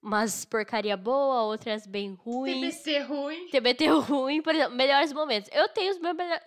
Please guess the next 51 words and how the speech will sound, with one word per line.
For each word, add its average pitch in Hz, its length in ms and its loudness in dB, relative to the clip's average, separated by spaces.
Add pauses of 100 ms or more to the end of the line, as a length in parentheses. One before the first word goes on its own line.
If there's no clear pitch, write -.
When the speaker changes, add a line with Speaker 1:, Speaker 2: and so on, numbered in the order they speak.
Speaker 1:
meus 277 200 0
melhores 285 360 -6
momentos. 285 440 -6
Já 214 120 -6
falei 233 240 -2
aqui 254 180 -6
que 269 240 -4
o, 233 80 -2
o, 226 320 -4
o 240 80 -8
Thiago 233 380 0
Bravanel 220 420 -2
explanando 226 460 -6
a 226 40 -6
família 226 400 -2
dele 214 340 -2
foi 254 220 -4
um 285 140 -2
ponto 294 500 -2
positivo 320 680 -4 (380)
desse 226 200 -2
programa. 180 600 -6 (280)
Aí 262 240 0
tem 381 220 0
outros 330 540 0
pontos 254 500 -4
positivos 269 640 -6
e 339 80 -4
quase 302 440 0
positivos, 233 640 -12
assim, 147 300 -20
sabe? 165 320 -14
Mais 262 240 0
ou 330 80 2
menos. 196 680 -2
Daí 202 220 0
a 226 40 -2
gente 240 200 -8
vai 277 120 0
dar 285 120 2
uma 320 120 0
comentada 320 760 -2
nisso. 262 420 -8
Se 226 140 -20
você 247 240 -8
quer 214 160 -12
participar, 202 640 -2
aliás, 247 280 2
você 226 220 -6
deve 226 420 0
participar, 202 640 -6